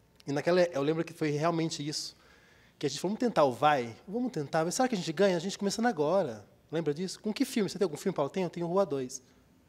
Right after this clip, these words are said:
"Será que vai dar certo?" "Não sei, vamos tentar?" A gente foi na, naquela ideia, "Não, vamos, vamos tentar, vamos fazer nossa peça de teatro, vai dar certo." Eu lembro que a gente recebeu notícia que foi aprovado. A gente parou a peça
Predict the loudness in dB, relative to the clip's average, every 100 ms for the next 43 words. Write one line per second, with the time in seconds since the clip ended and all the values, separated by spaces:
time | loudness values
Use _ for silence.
0 | _ _ _ _ _ _ _ _ -16 -2
1 | 0 2 -2 -2 0 2 0 -2 -4 -2
2 | 2 2 2 0 -2 0 0 0 -6 -20
3 | _ _ _ _ _ _ _ _ -2 0
4 | 2 4 6 4 -2 -20 -10 -6 2 4
5 | 6 6 4 2 2 4 2 -2 2 4
6 | 4 2 4 4 4 2 -2 0 0 2
7 | 2 2 -2 -6 -12 -12 -4 -2 2 0
8 | 0 -4 -4 -4 -6 -8 -10 -20 _ -20
9 | _ _ _ 2 2 2 -2 -4 -4 -4
10 | -4 -6 -8 -6 -4 -4 -2 -4 -4 -14
11 | _ _ _ _ _ -10 -6 2 4 6
12 | 4 2 -2 -4